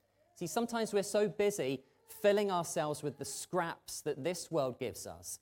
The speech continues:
that we forget about the banquet that God has for us in heaven, that God has laid a table for us.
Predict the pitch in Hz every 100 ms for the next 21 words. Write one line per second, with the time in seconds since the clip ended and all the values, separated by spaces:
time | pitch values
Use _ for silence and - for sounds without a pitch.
0 | _ _ - 190 196 - 202 254 262 185
1 | 190 160 151 131 190 240 226 - 98 -
2 | - - - 190 - 208 208 196 214 -
3 | - 156 156 170 170 214 208 107 90 _
4 | _ _ - 202 226 233 226 196 190 180
5 | 180 180 - 233 240 214 - 135 98 82
6 | - -